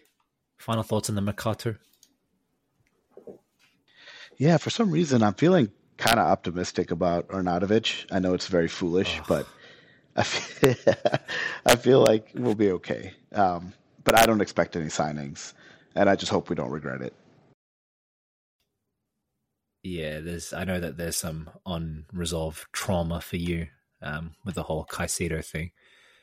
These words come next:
Speaker 1: And I know that you were pointing out parallels between this Mercato and,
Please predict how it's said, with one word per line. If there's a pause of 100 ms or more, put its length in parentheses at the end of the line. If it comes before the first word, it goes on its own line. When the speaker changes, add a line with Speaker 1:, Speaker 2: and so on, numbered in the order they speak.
(340)
Speaker 1:
And
I
know
that
you
were
pointing
out (600)
parallels
between
this
Mercato
and,